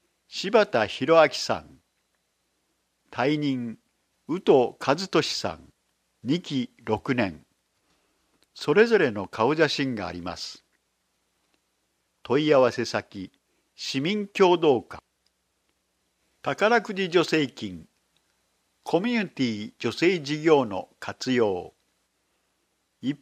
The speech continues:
般財団法人、自治総合センターから、宝くじの助成を受け、白山地区自主防災会が、地域の防災活動に必要な備品、保管用倉庫などを購入しました。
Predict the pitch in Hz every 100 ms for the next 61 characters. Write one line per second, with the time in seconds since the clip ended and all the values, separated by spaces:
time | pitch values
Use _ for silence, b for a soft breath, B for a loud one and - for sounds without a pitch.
0 | - 220 190 170 170 170 165 151 151 143
1 | 104 95 82 _ _ _ - 113 175 196
2 | 175 - - 180 170 165 - 147 135 -
3 | 117 104 98 90 - _ _ _ _ -
4 | 135 214 233 202 143 135 117 110 113 -
5 | 147 135 127 113 - 101 - _ _ -
6 | 196 - - 185 147 123 - - 107 -
7 | 101 117 - 196 135 151 165 165 143 117
8 | 117 107 92 85 - _ _ _ _ _
9 | _ _ _ - 240 220 151 120 101 117
10 | 156 151 139 135 127 131 123 123 120 113
11 | - 143 147 123 107 98 - 113 98 120
12 | 120 151 147 107 - _ _ _ - 123
13 | 180 208 190 185 160 170 165 151 120 107
14 | 107 104 92 110 135 139 123 - 110 95
15 | - 87